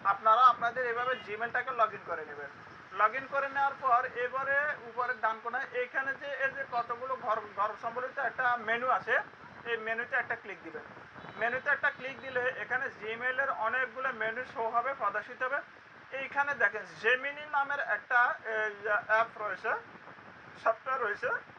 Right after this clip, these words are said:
এই Gemini নামের এই সফটওয়্যারটাতে একটা ক্লিক দিবেন। Gemini নামের এই সফটওয়্যারটাতে যখন ক্লিক দিবেন তখন সেই আপনার সেটিংটা চলে আসবে। একটা কথা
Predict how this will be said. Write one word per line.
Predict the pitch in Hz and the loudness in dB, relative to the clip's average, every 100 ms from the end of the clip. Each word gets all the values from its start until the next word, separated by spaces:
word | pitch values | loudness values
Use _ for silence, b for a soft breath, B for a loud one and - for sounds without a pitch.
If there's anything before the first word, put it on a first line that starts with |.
| - - - - - - - - - - | -18 -16 -18 -20 -20 -20 -20 -20 -10 -2
এই | 262 - | -2 0
Gemini | 208 226 285 359 311 | 0 0 -2 4 6
নামের | 285 294 240 | 6 4 2
এই | 226 214 | -2 0
সফটওয়্যারটাতে | 202 - 226 - - 214 | -2 0 -2 0 -2 -4
একটা | - 202 | -6 -10
ক্লিক | 170 151 | -12 -12
দিবেন। | 139 - - - - - - - | -14 -16 -18 -18 -18 -18 -10 2
Gemini | 220 233 269 294 | 2 2 -2 0
নামের | 285 277 240 226 | 2 0 0 -2
এই | 220 | 0
সফটওয়্যারটাতে | 254 226 262 254 269 254 262 240 | 0 0 2 2 0 -6 -4 -4
যখন | 233 262 | -4 -6
ক্লিক | 240 233 254 | -10 -10 -10
দিবেন | 269 240 | -8 -4
তখন | 233 254 - - | -4 -4 -8 0
সেই | 262 277 294 - 214 | 0 2 -2 2 2
আপনার | 220 226 - | 2 -2 2
সেটিংটা | 226 220 240 240 254 247 | 2 2 -2 -6 -4 -4
চলে | 220 170 | -2 -2
আসবে। | - 220 - - - - 208 | -2 -8 -14 -16 -16 2 4
একটা | - 277 | 6 4
কথা | 277 | 4